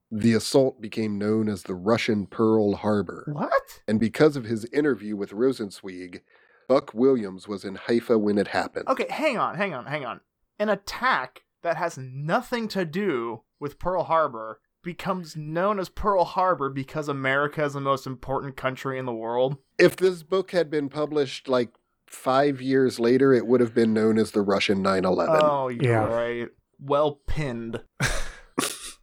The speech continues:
Speaker 1: Because, yeah, the authors are American and they can't imagine any sort of world where America is not the most important thing.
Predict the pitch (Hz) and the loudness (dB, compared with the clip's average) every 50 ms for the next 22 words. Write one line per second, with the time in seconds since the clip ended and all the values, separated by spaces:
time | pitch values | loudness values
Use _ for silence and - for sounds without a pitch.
0 | _ - 123 127 120 - 135 123 120 113 110 - - 131 135 127 117 107 98 95 | _ 2 4 4 6 6 4 4 4 0 -6 -12 -6 -2 0 0 0 0 -4 -6
1 | 98 104 113 117 117 117 135 151 160 160 175 170 160 156 156 147 143 139 131 131 | -8 -6 -4 -4 0 2 4 4 4 2 0 -2 -2 0 0 2 2 2 2 2
2 | 131 135 135 131 131 - 127 127 127 120 110 113 110 107 - - 135 131 131 - | 4 4 2 2 0 0 2 2 2 2 2 0 -2 -2 0 2 4 4 4 4
3 | 135 117 117 113 113 117 110 113 113 110 107 - - 120 127 131 131 127 123 - | 2 2 2 2 2 0 0 0 -2 -2 -2 0 2 4 4 6 4 4 2 2
4 | - 117 117 113 113 101 98 104 101 101 104 104 104 104 101 101 101 98 98 98 | 4 4 6 6 4 2 0 0 2 4 4 4 4 4 2 2 0 0 2 0
5 | 95 98 101 101 104 107 107 107 101 - 113 101 98 95 95 95 104 104 104 104 | 0 0 0 0 2 2 2 2 2 2 2 2 2 0 -2 -2 0 2 2 0
6 | - - 104 98 98 101 104 - - 101 95 92 - 104 101 95 - 101 95 - | 0 -2 -2 0 0 0 0 -2 -2 -4 -4 0 2 2 2 2 2 -2 -8 -10
7 | - - 101 98 92 82 82 | -4 2 2 4 4 2 0